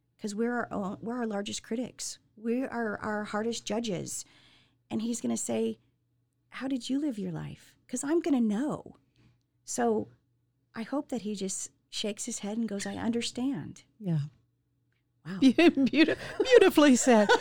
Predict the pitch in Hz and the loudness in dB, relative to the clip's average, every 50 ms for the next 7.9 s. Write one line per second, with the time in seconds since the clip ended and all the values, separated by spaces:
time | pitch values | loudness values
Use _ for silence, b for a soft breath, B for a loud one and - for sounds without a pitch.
0 | - - 494 - - - 392 - 285 349 381 415 403 359 320 285 - - - - | 4 2 2 2 4 4 6 8 10 12 12 12 12 10 10 8 6 4 2 4
1 | 302 311 302 294 285 277 277 277 277 269 - - - - - 269 254 247 240 226 | 8 10 10 12 12 10 10 10 8 6 6 4 0 4 6 8 8 10 10 10
2 | 233 220 214 214 214 - - 196 - 302 359 - - 453 403 - 294 269 262 - | 10 10 10 10 8 8 6 6 6 6 6 8 6 6 8 8 8 6 6 4
3 | - 277 262 240 247 240 - 269 226 214 - 208 208 214 226 - 302 370 - - | 4 6 6 8 6 6 6 6 6 6 6 6 8 8 8 8 8 6 8 8
4 | 254 254 226 208 202 220 233 240 208 254 233 208 196 220 208 202 202 - - 190 | 8 8 10 10 10 10 10 8 8 6 4 4 6 6 8 8 8 8 8 6
5 | 175 160 156 156 160 196 277 349 - - 214 196 220 214 233 240 214 226 202 214 | 6 8 6 6 6 6 6 6 6 6 8 8 8 8 6 6 6 6 6 6
6 | 254 294 262 277 208 - 196 170 175 190 - - 220 202 208 208 220 220 - - | 6 4 4 4 6 6 8 8 8 6 6 6 6 8 8 6 6 4 4 4
7 | 320 302 - 226 196 - 220 202 196 190 190 - 214 - 302 - - - | 6 8 8 6 6 6 4 4 4 4 4 4 2 2 2 0 -2 -2